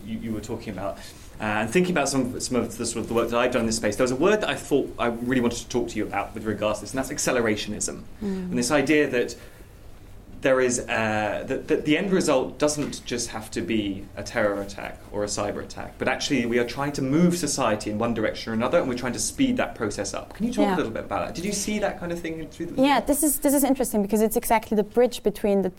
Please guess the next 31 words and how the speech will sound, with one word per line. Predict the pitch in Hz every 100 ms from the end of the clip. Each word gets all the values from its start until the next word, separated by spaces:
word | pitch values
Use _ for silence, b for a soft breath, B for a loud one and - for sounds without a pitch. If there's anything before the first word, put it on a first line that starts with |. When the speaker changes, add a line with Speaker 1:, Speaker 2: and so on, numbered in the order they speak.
| -
Speaker 2:
two | - 247 220
threats | - 202 196 - -
that | 175 165 160 - 339
I, | 185
I |
just | 175 180 -
described. | 175 - 190 -
And | - 180
basically, | 196 233 208 180 180 -
it's | 185 -
exactly | - 208 202 - 190
as | 180
you | 180
say, | 214 208
that | 180 175
the | 196 175 -
violent | 185 190 233 208 185 180 -
dimension | 185 175 175 175
of | 160
the | -
terrorist | 202 220 185 185
attacks, | 175 185 170 190
of |
course, | - 185 180
always | 185 185
have | 185 -
the | -
ultimate | 180 175 196 175 - B B -
aim | 190 196
of, | 175 165 - -
of | 165 - -